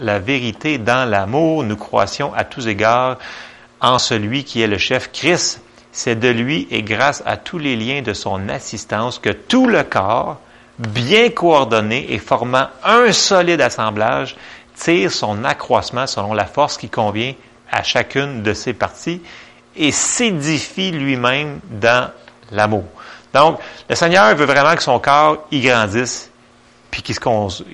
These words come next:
qu'il soit construit. Ce qu'on voit présentement, je, le Seigneur, il veut que ce, son corps soit plus fort que ça, c'est sûr, c'est sûr, c'est sûr. Puis on a besoin des dons qu'il a donnés à l'Église, il faut les respecter.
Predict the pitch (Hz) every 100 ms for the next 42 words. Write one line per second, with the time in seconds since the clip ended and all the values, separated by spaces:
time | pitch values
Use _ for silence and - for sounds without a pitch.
0 | - - - 123 - 147 113 - 131 131
1 | - - - - 131 127 147 139 123 107
2 | 113 131 101 - - _ - 156 123 110
3 | 131 131 113 117 117 104 95 95 - 107
4 | - 120 120 110 - - 120 120 117 101
5 | 117 - 87 - 135 - 98 123 107 95
6 | 135 135 - - - _ 151 - 117 110
7 | 107 107 98 107 113 - - - 113 117
8 | 110 113 123 - 104 101 110 117 101 95
9 | 101 123 120 113 110 120 104 92 101 -
10 | 95 139 151